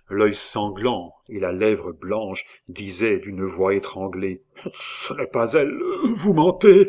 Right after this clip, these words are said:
vous mentez. » Paris a grand peur des attaques d'épilepsie. Néanmoins, il s'attroupe volontiers à les regarder. C'est toujours un peu de comédie gratis donnée en dehors des fêtes nationales.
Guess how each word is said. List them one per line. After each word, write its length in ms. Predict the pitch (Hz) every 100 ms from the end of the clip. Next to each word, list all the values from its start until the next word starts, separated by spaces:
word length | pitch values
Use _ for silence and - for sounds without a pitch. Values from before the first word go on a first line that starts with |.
| - 220
vous 240 | 156 156
mentez. » 640 | 170 175 165 220 214 147 - - _ _ _ _ _ _ _ _ _ _ _ _ _
Paris 360 | 123 117 151 101 104
a 80 |
grand 260 | 110 107 147
peur 380 | - 185 104 90
des 200 | 104 98
attaques 400 | 95 - 110 92
d'épilepsie. 760 | 104 - 107 95 - - 107 - - - -
Néanmoins, 540 | 170 170 165 226 214
il 160 | 165 135
s'attroupe 580 | - 120 - 190 - 131
volontiers 600 | 107 135 120 117 - 156
à 60 |
les 100 | 120
regarder. 720 | 113 123 117 107 101 107 85 82 92 113
C'est 180 | 143 127
toujours 360 | 127 127 120
un 60 | 107
peu 240 | - 117
de 80 | 104
comédie 560 | 98 120 101 101 101 98
gratis 720 | 90 90 - 117 120 - 87
donnée 560 | 85 90 85 87 98 - - _ -
en 160 | 107
dehors 340 | 101 104 110 104
des 120 | 95
fêtes 320 | - 104 -
nationales. 680 | 98 - - 90 87 95